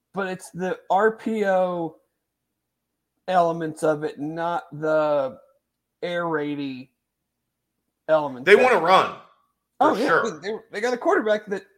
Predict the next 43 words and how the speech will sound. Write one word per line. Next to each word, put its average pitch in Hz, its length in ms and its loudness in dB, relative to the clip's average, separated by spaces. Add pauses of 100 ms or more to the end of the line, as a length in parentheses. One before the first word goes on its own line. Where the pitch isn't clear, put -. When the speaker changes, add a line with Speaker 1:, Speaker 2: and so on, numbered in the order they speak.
Speaker 1:
you 180 80 -12
know, 135 180 -14 (380)
is - 240 -12
Speaker 2:
They 202 100 -4
were 202 80 -6
Speaker 1:
bigger 240 220 4
Speaker 2:
number 254 60 4
Speaker 1:
than 247 180 6
Speaker 2:
one 254 80 6
in 254 60 6
the 262 60 2
Speaker 1:
everybody, 262 200 4
Speaker 2:
S - 140 -10
E 175 40 -8
C 165 80 -6
in - 80 -6 (100)
Speaker 1:
bigger 247 200 6
Speaker 2:
rushing. 254 100 0
Speaker 1:
than 240 220 2
most 233 280 2
of 226 120 -4
everybody 226 420 -4
else's 226 320 -4
linebackers. 180 800 -8 (640)
Speaker 2:
And 151 320 -4
really, 226 300 -2
they 165 160 -2
were 156 180 -6
the 143 120 -6
leading 170 360 -12
rushing 151 380 -8
team 143 200 -16
in 127 60 -14
the 113 80 -12
country 170 420 -10
outside 135 460 -2
of 104 140 -12
the, 113 120 -20
like, 117 220 -10
the, 107 240 -8
the 107 80 -14
triple 139 320 -12
option 135 320 -8